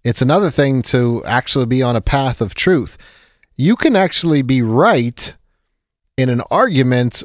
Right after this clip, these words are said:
with everyone around you. Maybe there are a hundred people around, a thousand people, five hundred thousand, a million.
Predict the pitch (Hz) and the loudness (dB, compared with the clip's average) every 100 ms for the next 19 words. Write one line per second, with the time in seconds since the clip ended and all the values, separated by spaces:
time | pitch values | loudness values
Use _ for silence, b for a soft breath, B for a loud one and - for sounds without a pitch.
0 | - 139 139 131 - - 226 247 220 208 | -4 0 0 0 -6 -2 0 2 2 2
1 | 147 127 123 113 92 95 101 147 - _ | 2 0 0 -2 -2 -4 -4 -6 -10 _
2 | _ _ _ _ _ - 165 156 156 143 | _ _ _ _ _ -2 0 2 2 2
3 | 113 147 147 113 143 123 107 101 95 98 | 0 -2 -2 -2 -2 -2 -2 -2 -2 -4
4 | - 147 131 107 98 107 104 - 165 143 | -2 -2 0 -2 -4 -4 -6 -2 -2 0
5 | 123 110 113 107 110 113 147 165 147 131 | -2 0 0 0 -2 0 0 2 2 0
6 | 127 | -2